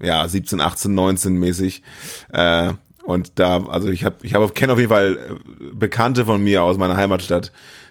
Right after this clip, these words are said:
deren In-Game-Time nachher irgendwie netto ein Jahr betrogen hat, betragen hat. Das ist so ganz, ja, also so richtig, richtige Freaks. Da war ich nie so der Typ für. Ich hab gerne für mich alleine Computer gespielt früher, ähm, aber so,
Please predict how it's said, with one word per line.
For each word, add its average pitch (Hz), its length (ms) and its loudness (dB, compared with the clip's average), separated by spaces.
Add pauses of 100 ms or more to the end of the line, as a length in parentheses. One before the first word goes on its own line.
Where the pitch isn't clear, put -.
(100)
deren 90 560 0 (640)
In-Game-Time 95 800 2
nachher 87 320 0
irgendwie 87 460 -6
netto 92 320 0
ein 92 200 -4
Jahr 90 240 -4
betrogen 90 460 -8
hat, - 180 -14 (100)
betragen 87 460 -8
hat. - 120 -18
Das 82 120 -10
ist - 140 -16
so - 100 -16
ganz, - 480 -12 (640)
ja, - 200 -8
also 85 160 -12
so 92 80 -8
richtig, 85 260 -12 (240)
richtige 87 300 -10
Freaks. - 240 -12
Da 117 340 4
war 120 140 4
ich 113 100 -2
nie 120 140 2
so 110 80 0
der 101 100 4
Typ 92 180 -4
für. - 160 -10
Ich 92 120 0
hab 104 100 -2 (220)
gerne 110 220 2
für 110 80 -6
mich 101 120 -2
alleine 104 320 2
Computer 107 320 0
gespielt 95 280 -4
früher, 95 280 -2 (580)
ähm, 87 600 0
aber 90 320 2
so, 92 480 0